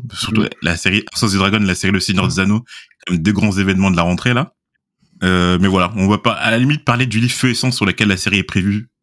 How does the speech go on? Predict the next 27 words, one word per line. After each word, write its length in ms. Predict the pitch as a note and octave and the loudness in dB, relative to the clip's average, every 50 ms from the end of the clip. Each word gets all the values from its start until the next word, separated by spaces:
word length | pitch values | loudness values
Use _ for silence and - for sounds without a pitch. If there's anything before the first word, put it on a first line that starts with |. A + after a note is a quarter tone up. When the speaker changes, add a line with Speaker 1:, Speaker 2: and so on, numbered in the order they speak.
| _ _ _ | _ _ _
Speaker 1:
C'est 460 | - - - - - - - - G2+ | -16 -12 -8 -6 -4 -2 -2 -2 -2
prévu 280 | - - - G2+ F2 F#2+ | -2 0 -2 0 0 0
dans 100 | F#2+ F2+ | 0 0
le 80 | D2+ - | 0 0
podcast. 480 | G3 - - - D#3 - - - - - - - - - - - | -2 -2 -2 -2 -4 -4 -6 -10 -14 -18 -18 -18 -18 -8 -4 0
Mais 60 | G2+ | 0
bon, 120 | G2 G2+ - | 2 2 2
comme 160 | C#3 C#3+ C#3+ | 2 2 2
il 80 | C3+ | 0
est 40 | A#2+ | 0
sorti 260 | - - - - - | 0 -2 -2 -2 -2
après 160 | A2 - - G2 | -2 0 0 0
le 40 | |
cinquième 300 | - - F#2+ - G2+ G2 F#2 | 0 0 0 0 0 0 2
tome, 280 | - C3+ C3+ B2 A#2+ G#2+ | 2 0 0 0 -2 0
on 160 | G2+ F#2 F2+ | 0 2 2
a 40 | F#2 | 2
encore 220 | F2 - G2 F#2+ | 0 -2 -2 -2
un, 160 | F#2+ F2 F2 - - | -2 -2 -2 -4 -4
un 100 | F#2+ F2+ | -4 -2
sacré 280 | - A#2+ - - A2+ | -2 -2 0 0 0
paquet 260 | - - G2+ - A2 | 0 0 0 0 -2
de 60 | G2 - | -2 -2
temps 120 | - G#2+ | 0 -2
avant 160 | F#2+ E2+ F2+ | 0 0 0
d'y 120 | E2+ F2 E2 | 0 0 -2
arriver. 240 | E2 E2 D#2+ - | -2 -2 -4 -4